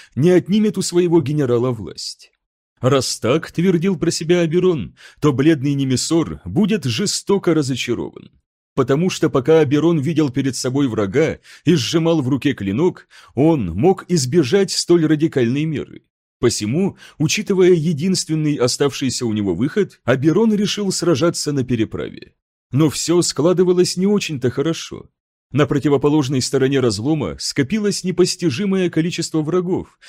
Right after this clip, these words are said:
и лишь для их удержания требовалось всё, что имелось в запасе у захватчиков.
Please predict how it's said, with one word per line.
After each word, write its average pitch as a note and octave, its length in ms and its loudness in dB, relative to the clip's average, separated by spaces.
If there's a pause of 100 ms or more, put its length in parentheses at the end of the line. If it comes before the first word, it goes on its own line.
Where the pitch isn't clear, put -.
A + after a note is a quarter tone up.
(160)
и D3+ 140 4
лишь E3 240 0
для D#3+ 160 4
их F3+ 180 0
удержания E3 720 0
требовалось D#3+ 640 0
всё, F#3+ 320 0
что G3+ 280 -4
имелось F#3 400 0
в D3 60 -12
запасе C3+ 460 -2
у A#2 80 -6
захватчиков. - 920 -10